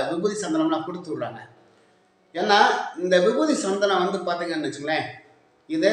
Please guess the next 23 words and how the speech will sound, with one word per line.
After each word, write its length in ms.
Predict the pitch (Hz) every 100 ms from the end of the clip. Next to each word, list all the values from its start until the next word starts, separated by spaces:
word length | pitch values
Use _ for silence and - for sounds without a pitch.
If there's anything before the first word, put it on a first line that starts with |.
| 196
நான் 180 | 160 160
நேரடியா 340 | 202 214 226 220 180
பார்த்தது 400 | 170 160 135 139 139
நிகழ்வு 300 | 151 208 190 135
இது. 140 | 135 131 - - _ _ _ _ _ _ _ 175
ஒரு 160 | 208 220 220 208 208 185 185
நாலு 260 | 226 277 247
மாசத்துக்கு 440 | 233 240 214 202 190
முன்னாடி 280 | 180 170 160 156 - - _ _ _ _ _ _ _ _ _ _ _ 156
நான் 160 | 190 190
ஐயோடைய 340 | 220 208 196 175 165 151 147 143 -
ஜீவ 160 | 190 -
சமாதிக்கு 380 | 185 170 170 160 156
போயிருந்தேன். 420 | 147 143 165 226 - - - 151
அப்ப 260 | 175 - 254 202 156 - - - - -
விபூதி 280 | 190 240 240
சந்தனம் 320 | 202 170 165 165
வந்து 220 | 185 202 180 147 139
நான் 160 | 156 156
வழக்கமா 400 | 175 180 185 151 139
வாங்குவேன். 420 | 147 143 135 - - - - - 120
வாங்கினீங்கன்னா 460 | 143 135 135 220 269 - _ _ _ _ _ _ _
எங்க 220 | 139 160